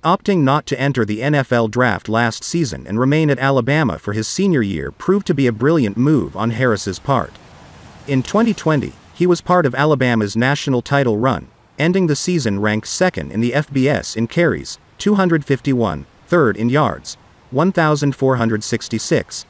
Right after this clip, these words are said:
and stood alone with twenty-six rushing touchdowns. His hard running style and heavy use in college may give some teams reason to pause,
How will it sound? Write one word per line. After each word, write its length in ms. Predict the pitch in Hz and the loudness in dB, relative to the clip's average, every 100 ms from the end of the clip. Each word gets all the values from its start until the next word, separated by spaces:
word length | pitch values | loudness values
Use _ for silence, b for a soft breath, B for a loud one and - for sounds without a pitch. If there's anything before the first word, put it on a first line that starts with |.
| _ - | _ -6
and 140 | 123 127 | -4 -2
stood 240 | 175 175 | 0 2
alone 440 | 156 165 104 73 | 2 2 0 -4
with 140 | 90 - | -8 -8
twenty-six 680 | - 160 180 - 104 - 110 | -4 -2 -2 -2 -4 -2 -2
rushing 340 | 113 - 92 | 0 -2 -4
touchdowns. 720 | 123 123 - - - - - _ _ _ _ _ _ _ | -2 -4 -4 -10 -12 -16 -16 _ _ _ _ _ _ _
His 240 | 147 131 | -2 -2
hard 360 | - 185 220 143 | 2 4 4 2
running 320 | 147 165 123 | 2 2 0
style 420 | - 101 92 87 | 0 -2 -2 -4
and 100 | 110 | -4
heavy 260 | 127 170 160 | 0 0 2
use 340 | 139 127 - | 2 0 0
in 100 | 107 | -6
college 500 | - 156 127 65 92 | 0 0 0 -4 -4
may 200 | 117 196 | 0 2
give 160 | 175 156 | 2 0
some 180 | 139 127 | 0 0
teams 400 | 170 170 123 110 | 0 2 0 0
reason 320 | 143 104 87 | 0 0 -4
to 100 | 98 | -4
pause, 500 | 156 131 65 - | -2 -2 -2 -10